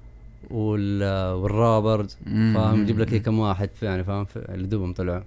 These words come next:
Speaker 1: ذيك الفترة.
Speaker 2: منهم بريتني طبعا.
Speaker 1: بريتني ذيك الفترة كانت إن هي رقم واحد في العالم.
Speaker 2: مم.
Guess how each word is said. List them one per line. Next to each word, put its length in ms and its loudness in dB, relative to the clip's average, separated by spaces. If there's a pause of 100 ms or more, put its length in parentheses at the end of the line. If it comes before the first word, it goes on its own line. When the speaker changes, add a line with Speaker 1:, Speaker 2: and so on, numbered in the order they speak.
Speaker 1:
ذيك 100 -4
الفترة. 380 -4 (1400)
Speaker 2:
منهم 340 6
بريتني 360 -2
طبعا. 280 -10 (840)
Speaker 1:
بريتني 480 0
ذيك 160 2
الفترة 300 0
كانت 300 -4
إن 120 0
هي 400 -4
رقم 220 -2
واحد 240 -6
في 100 -16
العالم. 200 -2
Speaker 2:
مم. 100 -4